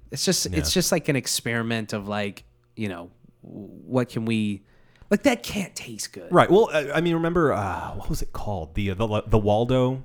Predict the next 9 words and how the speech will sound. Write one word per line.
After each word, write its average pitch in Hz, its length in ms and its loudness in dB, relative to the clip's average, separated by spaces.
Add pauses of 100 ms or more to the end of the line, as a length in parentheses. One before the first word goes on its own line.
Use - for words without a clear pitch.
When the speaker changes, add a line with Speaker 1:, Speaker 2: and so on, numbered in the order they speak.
Speaker 2:
special? 135 640 -2 (440)
Speaker 1:
Mm-hmm. 120 100 -8
Speaker 2:
Uh, 92 520 0
the 85 140 -6
Dogfish 101 440 -2
Head 135 160 -2
one 131 200 -2
that's, 95 240 -4
like, 87 420 -4